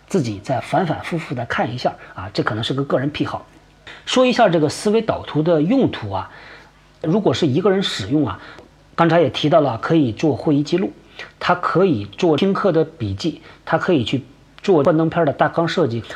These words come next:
如果是一群人用呢，可以用在头脑风暴里边，可以用在开会讨论，可以做培训啊等等。这个工具呢，因为特别符合人类的一个思考习惯啊，所以它可以用视觉化的办法把你的思考呈现出来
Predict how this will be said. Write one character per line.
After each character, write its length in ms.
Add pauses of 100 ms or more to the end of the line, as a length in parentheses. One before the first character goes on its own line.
(120)
如 140
果 180
是 140
一 100
群 240
人 160
用 140
呢， 160 (260)
可 200
以 160
用 200
在 200
头 160
脑 100
风 160
暴 140
里 100
边， 240 (460)
可 160
以 80
用 160
在 120
开 220
会 140
讨 220
论， 280
可 160
以 100
做 220
培 180
训 160 (120)
啊 200
等 160
等。 160 (200)
这 100
个 60
工 200
具 140
呢， 220
因 120
为 80
特 220
别 160
符 320
合 380
人 240
类 120
的 140
一 100
个 140
思 220
考 180
习 220
惯 200 (320)
啊， 140
所 160
以 80
它 140
可 120
以 140
用 140
视 260
觉 100
化 160
的 80
办 200
法 200 (240)
把 120
你 100
的 100
思 160
考 140
呈 240
现 160
出 140
来 160